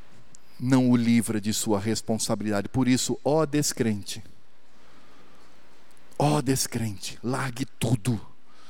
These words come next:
e siga a Cristo. Vamos orar. Senhor Deus e Pai, nós te louvamos por este chamado,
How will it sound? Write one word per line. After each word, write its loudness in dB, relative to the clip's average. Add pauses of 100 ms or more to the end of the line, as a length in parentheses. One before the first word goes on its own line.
(360)
e 0
siga -2 (1200)
a -4
Cristo. -8 (1700)
Vamos -4
orar. 0 (1900)
Senhor 8
Deus 8
e 2
Pai, 6
nós 4
te 4
louvamos 8
por 4
este 6
chamado, 2